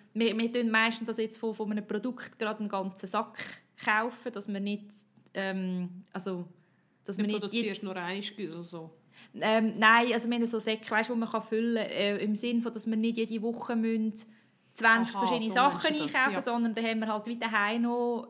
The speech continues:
Speaker 2: einen kleinen Vorrat und dann füllen wir die einfach immer ganz. Aber, ähm, es sind ja wie weniger Produkte zur Verfügung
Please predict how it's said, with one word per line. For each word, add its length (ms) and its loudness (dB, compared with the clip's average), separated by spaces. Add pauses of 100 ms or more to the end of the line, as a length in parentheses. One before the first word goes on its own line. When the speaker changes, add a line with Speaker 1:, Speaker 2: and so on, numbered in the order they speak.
(260)
Speaker 2:
einen 100 -2
kleinen 360 0
Vorrat 760 -2
und 160 -6
dann 180 -2
füllen 340 -2
wir 80 -4
die 180 -4
einfach 280 -2
immer 340 -4
ganz. 640 -8 (600)
Aber, 440 0
ähm, 520 2 (480)
es 160 2
sind 160 2
ja 100 4
wie 120 2
weniger 400 2
Produkte 560 -6
zur 220 -2
Verfügung 680 -2